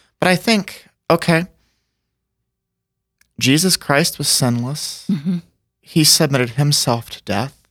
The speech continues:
Speaker 2: Mm-hmm.
Speaker 1: And if, if we're going to be, if we're going to experience the resurrection, first you have to die.
Speaker 2: Mm-hmm.
Speaker 1: And so Mary, not as a matter of punishment, I think she was probably given the choice, you know? We don't know.
Speaker 2: Okay,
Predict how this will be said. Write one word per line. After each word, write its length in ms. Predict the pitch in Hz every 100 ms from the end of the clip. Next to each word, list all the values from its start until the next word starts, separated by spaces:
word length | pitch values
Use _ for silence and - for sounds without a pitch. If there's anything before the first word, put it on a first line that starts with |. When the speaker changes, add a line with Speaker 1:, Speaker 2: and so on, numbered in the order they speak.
| _
Speaker 2:
Mm-hmm. 220 | 208 156 175 - _ _ _
Speaker 1:
And 200 | 156 160
if, 220 | 165 156 -
if 180 | 160 -
we're 100 | 170
going 300 | 151 165 175
to 60 |
be, 440 | 165 160 151 147 - - _ _ _ _ _ _ _
if 160 | 156 151
we're 100 | 160
going 200 | 170 190
to 60 | 170
experience 500 | - - 175 175 -
the 100 | 147
resurrection, 760 | 139 139 127 160 - - 131 143
first 580 | - 147 147 - -
you 80 | 123
have 320 | 113 107 107
to 80 | -
die. 420 | - 131 123 139 147
Speaker 2:
Mm-hmm. 340 | 165 139 165 170 _
Speaker 1:
And 140 | 156
so 200 | 156 175
Mary, 460 | 156 151 196 190 175
not 400 | 165 160 180 - -
as 580 | 131 147 156 151 151 - - _ _ _ _
a 40 |
matter 300 | 139 135 147
of 120 | 135 -
punishment, 500 | - 185 - 160 143
I 40 |
think 120 | 226
she 160 | 214 165
was 120 | 151
probably 280 | - 165 135
given 380 | 117 135 156 131
the 80 |
choice, 600 | 110 - 165 127 - - -
you 100 | 117
know? 260 | 110 135 151 _ _
We 100 | 135
don't 180 | 139 104
know. 180 | - 107
Speaker 2:
Okay, 200 | 214